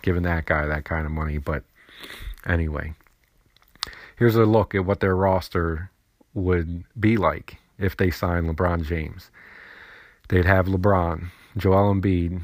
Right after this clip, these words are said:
Robert Covington, Markelle Fultz, Ben Simmons, Dario Saric,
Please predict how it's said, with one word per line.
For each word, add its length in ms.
Robert 400
Covington, 720
Markelle 480
Fultz, 540
Ben 220
Simmons, 600
Dario 360
Saric, 640